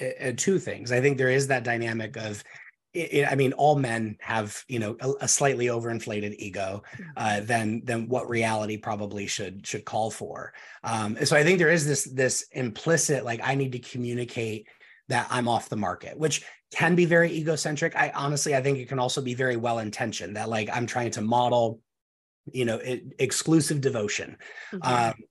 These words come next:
Speaker 1: but in actuality, it just comes across weird, and people don't, uh,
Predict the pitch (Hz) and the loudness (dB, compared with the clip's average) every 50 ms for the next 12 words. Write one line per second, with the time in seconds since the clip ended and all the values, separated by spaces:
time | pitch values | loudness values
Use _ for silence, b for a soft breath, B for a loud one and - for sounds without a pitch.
0 | _ - 143 135 131 151 143 127 - - 147 143 143 135 131 123 - - 127 139 | _ -8 -2 4 6 6 6 6 4 0 0 2 2 2 2 2 0 -2 2 2
1 | 151 165 151 143 131 127 123 123 120 120 117 - - - 120 113 107 107 110 107 | 4 4 4 4 2 2 0 0 -2 -2 -4 -4 -4 -4 -4 -4 -4 -4 -6 -6
2 | - 117 110 107 98 - - - _ _ _ - 120 135 165 175 127 82 78 - | -4 -2 -2 0 -2 -2 -6 -8 _ _ _ -8 -2 0 2 2 2 0 -4 -8
3 | 123 - 139 139 131 120 131 139 127 135 135 123 123 135 127 127 120 B B B | -8 -6 -2 -2 0 0 0 0 0 0 0 0 2 2 2 2 -2 B B B
4 | B B B B B B 143 | B B B B B B -6